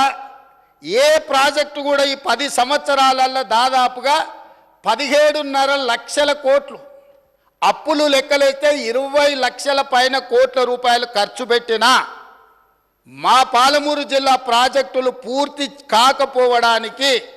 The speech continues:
వీళ్ళ దుర్మార్గం కారణం కాదా? ఈరోజు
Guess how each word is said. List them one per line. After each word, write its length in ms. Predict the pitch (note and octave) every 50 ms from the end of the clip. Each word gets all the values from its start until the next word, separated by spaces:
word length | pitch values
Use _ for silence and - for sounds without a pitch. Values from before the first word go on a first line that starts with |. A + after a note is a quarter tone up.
| - - _ _ _ _ _ _ -
వీళ్ళ 200 | E3 A#3 D4 C#4 C#4+ C4 C4+ -
దుర్మార్గం 640 | A3 A#3+ A#3+ B3+ B3+ C#4+ D4 D4+ D4+ D4 D4+ D4 C#4+ - C4+
కారణం 340 | B3+ C4 C#4 C#4 C#4 C#4+ C#4 C4+ C4
కాదా? 320 | B3 B3 A#3+ A#3+ B3+ B3+ G#3 - - - - - - - - - - - - - - - - - - - - - - - - - E3+ A#3+
ఈరోజు 340 | C4 C4 C#4+ D4+ D#4 C#4+